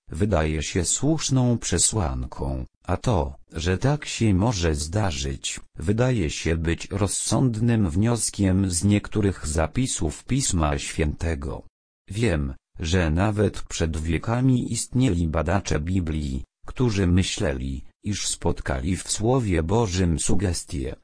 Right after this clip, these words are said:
że w czasach ostatecznych szatan ma się ukazać jako człowiek. Fragment z Izajasza rozdziału czternastego, wersetu szóstego,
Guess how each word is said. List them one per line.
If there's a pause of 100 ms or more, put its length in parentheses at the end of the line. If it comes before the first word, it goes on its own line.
(160)
że
w
czasach
ostatecznych
szatan
ma
się
ukazać
jako
człowiek. (400)
Fragment
z
Izajasza
rozdziału
czternastego,
wersetu
szóstego,